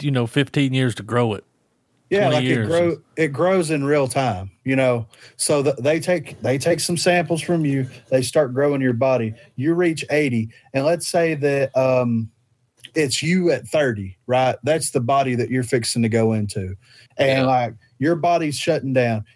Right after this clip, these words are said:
Speaker 2: You plug a hose into your head. You plug, and they plug a hose into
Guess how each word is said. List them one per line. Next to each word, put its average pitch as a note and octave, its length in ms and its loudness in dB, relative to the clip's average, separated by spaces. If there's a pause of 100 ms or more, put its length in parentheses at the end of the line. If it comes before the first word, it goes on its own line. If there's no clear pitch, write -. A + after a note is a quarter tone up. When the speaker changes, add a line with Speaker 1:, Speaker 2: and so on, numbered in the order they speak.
(140)
Speaker 2:
You D3+ 200 -2
plug F#3 280 2
a E3+ 80 2
hose D#3+ 320 0
into C#3+ 180 -2
your C#3+ 200 2
head. A#2 420 0
You D3 140 0
plug, D#3 400 0
and C3 160 0
they C#3+ 100 2
plug D3 300 0
a B2+ 80 2
hose C#3+ 360 2
into B2+ 520 0